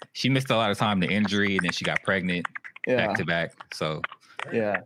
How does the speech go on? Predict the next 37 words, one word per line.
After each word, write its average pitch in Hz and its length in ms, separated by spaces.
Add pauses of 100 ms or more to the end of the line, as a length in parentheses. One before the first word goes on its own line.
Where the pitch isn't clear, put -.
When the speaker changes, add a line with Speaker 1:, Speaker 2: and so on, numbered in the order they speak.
(260)
Speaker 2:
but 113 80
yeah, 123 180
shout 160 200
out 165 120
to 147 80
Sydney, 151 300
because 131 340
I 127 60
remember 127 320
one 127 120
of 123 60
my 117 220
good 123 280
friends' 120 880
uh, 110 280
daughter. 120 680
Um, 104 640 (600)
I 110 120
was, 110 140 (180)
you 110 140
know, 104 180
talking 120 300
to 117 60
her 117 80
about 101 240
soccer, 117 360
and 110 140
she 123 120
was 123 100
like, 117 360
I 110 60
was 110 100
like, 110 140
"Who's 151 120
your 151 100
favorite 147 260
player?" 139 440